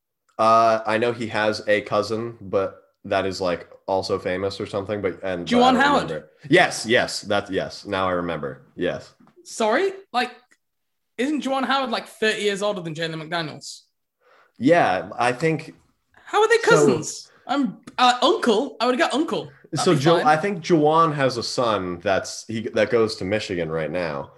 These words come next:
Speaker 1: So maybe it's like Juwan is related to, or is, like, the child of, of one of Jalen's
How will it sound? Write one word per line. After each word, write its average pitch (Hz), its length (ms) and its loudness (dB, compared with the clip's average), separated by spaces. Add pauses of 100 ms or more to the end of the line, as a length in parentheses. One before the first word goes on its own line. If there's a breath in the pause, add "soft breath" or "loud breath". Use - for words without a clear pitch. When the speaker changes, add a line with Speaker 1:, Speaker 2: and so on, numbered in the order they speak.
(240 soft breath)
Speaker 1:
So 120 200 2
maybe 120 420 2
it's 131 260 0
like 113 260 2
Juwan 113 800 0 (100)
is 107 220 -4
related 101 840 0
to, 95 580 -4 (640 soft breath)
or 107 180 2
is, 101 180 -2
like, 95 260 0
the 95 120 -4
child 98 460 2
of, 87 260 -8
of 90 180 -4
one 95 160 -2
of 87 120 -6
Jalen's 85 840 -6